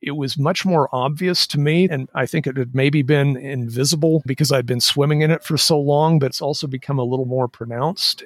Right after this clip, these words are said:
And it's one of those things where some journalists feel the need to be on the right side of history. And so they're concerned about that. And you can f-, feel it in the way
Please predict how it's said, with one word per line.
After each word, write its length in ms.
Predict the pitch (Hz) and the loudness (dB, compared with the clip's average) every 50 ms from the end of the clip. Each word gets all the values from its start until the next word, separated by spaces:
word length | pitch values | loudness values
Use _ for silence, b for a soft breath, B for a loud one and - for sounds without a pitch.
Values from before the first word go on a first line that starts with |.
| _ _ | _ _
And 500 | 139 135 135 131 127 127 127 123 127 120 - _ _ _ _ _ _ _ _ _ _ _ _ _ | -6 -4 -2 -2 -2 -2 -2 -4 -6 -8 -10 _ _ _ _ _ _ _ _ _ _ _ _ _
it's 240 | _ - 151 - - | _ -8 -6 -4 -2
one 140 | 180 190 190 | 2 2 2
of 60 | 165 | 2
those 200 | 151 139 131 - | 2 0 -2 -2
things 400 | - 175 170 165 160 - - - | 0 0 2 2 0 -2 -4 -4
where 400 | 143 143 135 135 135 131 127 123 120 127 _ _ _ _ _ _ _ _ _ _ _ _ _ _ _ - B B B B _ _ _ | -2 0 2 2 2 2 0 -4 -8 -12 _ _ _ _ _ _ _ _ _ _ _ _ _ _ _ -12 B B B B _ _ _
some 260 | - - - 185 196 | -6 -2 0 0 2
journalists 680 | 196 156 185 180 175 165 165 160 151 135 - - - - | 2 2 2 2 4 2 2 0 0 0 0 0 -2 -4
feel 400 | - - - - 185 196 196 196 | -6 -10 -8 -4 0 0 0 0
the 120 | 151 151 | 0 -2
need 460 | 139 139 143 147 156 151 143 131 123 _ | -2 -2 -2 -2 0 -2 -2 -4 -6 _
to 420 | - - 143 139 135 131 131 127 | -8 -4 -2 -2 0 -2 -2 -4
be 320 | 120 117 139 139 143 143 | -4 -2 -2 0 0 -2
on 380 | 135 143 139 135 131 127 123 113 b b b b b b b b | 0 0 0 2 2 0 -2 -6 b b b b b b b b
the 140 | - - 120 | -6 -4 -2
right 280 | 120 127 135 143 - | 0 0 0 0 0
side 280 | - - 156 147 147 139 | -2 0 2 2 2 0
of 100 | 131 - | -2 0
history. 560 | - 147 156 - - - 196 208 220 208 196 _ b b b b b b | 0 0 0 0 0 -2 -2 -2 -2 -2 -4 _ b b b b b b
And 140 | 170 143 131 | -6 -2 0
so 140 | - 151 143 | 0 0 2
they're 160 | 135 131 131 - - _ | 0 -2 -4 -6 -12 _
concerned 460 | - 131 127 - - - 214 214 208 | -8 -6 -4 -4 -4 -2 0 0 0
about 320 | 190 160 190 175 156 - - | 2 2 0 0 0 -2 -2
that. 340 | 156 156 156 147 151 143 _ _ _ | -2 0 0 0 -2 -4 _ _ _
And 360 | 170 147 139 135 131 135 135 | -6 -4 -4 -4 -4 -4 -4
you 120 | 139 156 147 | -2 -4 -2
can 160 | - 151 147 | -2 -2 -2
f-, 380 | 127 - - - - - - _ _ | -2 -4 -10 -14 -16 -18 -20 _ _
feel 500 | - - - - 202 220 233 202 160 143 | -18 -18 -6 -2 0 2 2 4 2 2
it 120 | 131 131 _ _ _ _ _ _ _ _ _ _ | 0 -2 _ _ _ _ _ _ _ _ _ _
in 220 | 170 151 143 139 | 0 2 2 2
the 100 | 135 135 | 0 0
way 460 | 135 135 147 151 160 156 156 160 156 | 0 2 2 4 4 4 4 4 4